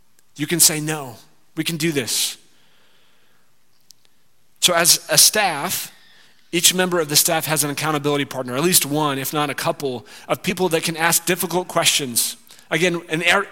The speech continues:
any area of life, whether it's anger or greed or lust or whatever it might be, that can say, "Hey, how is this going? How have your eyes been? What's your thought life been like? How are you doing in this?"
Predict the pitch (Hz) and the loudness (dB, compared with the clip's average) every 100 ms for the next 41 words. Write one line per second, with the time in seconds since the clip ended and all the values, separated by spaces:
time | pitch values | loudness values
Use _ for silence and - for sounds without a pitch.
0 | - 190 202 175 170 156 139 139 123 - | -2 0 2 2 2 2 0 -2 -2 -2
1 | 156 160 147 - - - - 175 190 175 | 0 0 2 0 -2 -10 0 2 4 2
2 | 160 147 131 165 180 165 160 143 175 - | 2 -2 -2 -2 -2 -2 -2 0 0 0
3 | 165 170 196 180 165 156 147 151 139 123 | 0 2 4 2 0 -4 -2 -4 -4 -8
4 | - - - - 160 175 - 180 156 - | -16 -20 -10 -2 0 4 4 4 0 -6
5 | - 180 151 185 220 196 190 - 180 165 | -6 -2 2 4 4 4 4 4 2 0
6 | 123 110 - - - - - - _ _ | -4 -8 -18 -20 -20 -20 -20 -20 _ _
7 | - - 220 214 185 202 165 165 156 110 | -6 2 2 4 0 -2 -2 0 0 -2
8 | 123 107 98 98 - - - - - _ | -4 -6 -12 -20 -20 -20 -20 -20 -20 _
9 | - - 165 - 185 - 190 185 170 151 | -20 -4 2 2 2 2 2 0 -2 -2
10 | 123 - 139 127 117 107 - - - - | -4 -4 -4 -4 -8 -12 -14 -14 -18 -20
11 | - 175 190 185 175 170 180 160 139 131 | -6 -2 0 -2 -2 -2 0 -2 -6 -8
12 | 117 107 - - | -4 0 0 -2